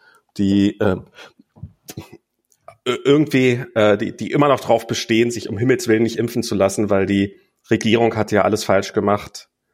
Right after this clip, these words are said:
Es ist ja, es ist ja so ein, so ein, so ein, so ein Argument. Ja, die Ka-, die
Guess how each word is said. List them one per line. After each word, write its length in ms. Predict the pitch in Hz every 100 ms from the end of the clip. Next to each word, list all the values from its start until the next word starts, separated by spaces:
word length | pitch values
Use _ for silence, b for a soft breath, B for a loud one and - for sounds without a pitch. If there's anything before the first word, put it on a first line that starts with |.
| _ _ _ _ _ -
Es 100 | 107
ist 140 | -
ja, 100 | 110
es 200 | 110 -
ist 180 | 113 -
ja 100 | 117
so 100 | 107
ein, 300 | 104 98 104
so 120 | - 107
ein, 120 | 95
so 120 | 104
ein, 160 | 95 90
so 120 | 95
ein 420 | 92 92 95 -
Argument. 500 | 101 92 87 85 -
Ja, 440 | 147 170 151 147
die 180 | 127 120 - _ _ _ _ _ - -
Ka-, 200 | - - - 143 - _ _ -
die 160 | 120